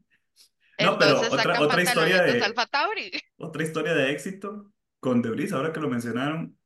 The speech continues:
Speaker 1: que ese mae también consiguió otro puesto como piloto principal en, en wec,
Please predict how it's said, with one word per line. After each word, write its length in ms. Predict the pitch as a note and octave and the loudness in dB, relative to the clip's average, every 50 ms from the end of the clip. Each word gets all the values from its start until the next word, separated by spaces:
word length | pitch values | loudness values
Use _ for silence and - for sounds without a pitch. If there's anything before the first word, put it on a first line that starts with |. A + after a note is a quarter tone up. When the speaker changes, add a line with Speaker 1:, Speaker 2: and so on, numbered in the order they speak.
| _ - | _ -12
Speaker 1:
que 680 | - B2+ A#2+ A#2 A#2 A#2 A2+ A2+ A2+ A2 A2 A2 A2 - - | -8 -6 -4 -2 -2 -2 -2 -2 -2 -2 -2 -4 -4 -6 -8
ese 140 | B2 C3+ C3+ | -8 -6 -4
mae 200 | C#3 C#3+ D3+ D#3 | -2 -2 -2 -4
también 720 | - B2 A2+ A2 A2+ A#2 B2 C3+ D3 D#3 D3+ C3 A#2 - - | -4 -4 -4 -4 -4 -4 -4 -4 -4 -4 -4 -6 -6 -8 -8
consiguió 440 | - B2 A#2 A#2+ A2 A2 A#2 B2 | -8 -8 -6 -6 -6 -4 -2 -2
otro 240 | C3+ C3+ - - - | -2 -2 -4 -8 -8
puesto 560 | - D#3 E3 E3 - - F3+ F3 E3+ - - - - | -4 -4 -4 -4 -6 -10 -10 -10 -10 -12 -14 -12 -6
como 280 | B2+ A#2+ B2 D3 - _ _ _ _ | -4 -4 -4 -6 -8 _ _ _ _
piloto 440 | - A#2+ A2+ A#2+ A#2+ - D#3+ D#3+ D#3 | -8 -6 -6 -6 -6 -6 -8 -8 -6
principal 640 | C#3+ C3 A#2+ A#2 - - - C#3 E3 F3+ F3+ - - | -6 -8 -8 -8 -8 -6 -4 -4 -4 -4 -6 -8 -8
en, 680 | C#3 C3 B2+ B2 A#2+ A#2+ A2+ A2 A2+ B2 A#2+ - - - - | -6 -6 -4 -4 -2 -4 -4 -6 -8 -10 -10 -12 -14 -14 -10
en 140 | A#2+ A#2 A2+ | -10 -8 -6
wec, 280 | C#3 G3 - - - | -6 -6 -6 -8 -14